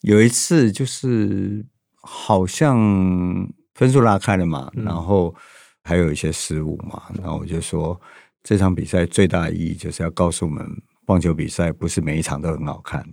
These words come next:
Speaker 2: 嗯。
Speaker 1: 然后之类的。或者有一次我就说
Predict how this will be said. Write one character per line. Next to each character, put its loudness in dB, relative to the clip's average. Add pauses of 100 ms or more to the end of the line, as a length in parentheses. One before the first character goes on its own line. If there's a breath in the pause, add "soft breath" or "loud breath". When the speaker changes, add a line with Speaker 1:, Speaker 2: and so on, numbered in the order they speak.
(120)
Speaker 2:
嗯。 0
Speaker 1:
然 -2
后 0
之 2
类 4
的。 -8 (180)
或 4
者 2
有 -2
一 0
次 -2
我 2
就 0
说 -2